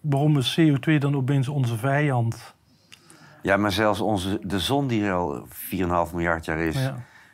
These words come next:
Speaker 2: is sinds een tijdje onze vijand. Want
Speaker 1: Ja.
Speaker 2: daar kun je huidkanker van krijgen,
Speaker 1: Ja,
Speaker 2: terwijl
Speaker 1: als
Speaker 2: dat
Speaker 1: ik
Speaker 2: ding er al,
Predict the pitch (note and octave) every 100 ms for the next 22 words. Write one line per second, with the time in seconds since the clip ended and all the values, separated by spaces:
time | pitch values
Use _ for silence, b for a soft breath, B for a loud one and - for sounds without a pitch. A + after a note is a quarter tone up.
0 | B - - - F#2 D#2+ D#2 - E2+ D2+
1 | D2+ D2+ D2+ F2 D#2+ F2+ B2 D#3 D#3 G2+
2 | F#2+ A#2+ A#2+ E2 D2 D2+ C#2 D2 C#2+ C2+
3 | C2+ C2+ D#2+ - C#2 F2 E2+ E2+ E2 E2